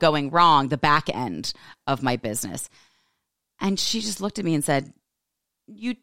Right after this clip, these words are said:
do realize that doesn't make you not a good life coach. It just means you need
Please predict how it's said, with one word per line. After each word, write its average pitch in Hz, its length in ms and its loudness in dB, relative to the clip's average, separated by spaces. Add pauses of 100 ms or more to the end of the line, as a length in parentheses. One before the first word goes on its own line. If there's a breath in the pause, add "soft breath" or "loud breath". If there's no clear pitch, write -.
do 403 220 -6
realize 214 340 2
that 156 120 0
doesn't 175 300 -2
make 165 220 -2
you 151 100 -2
not 143 320 0
a 139 60 -2
good 127 320 -6 (120)
life 170 320 -6
coach. 120 300 -6
It 135 100 -10
just - 220 -10
means 131 600 -2
you 123 80 -2
need 117 320 -4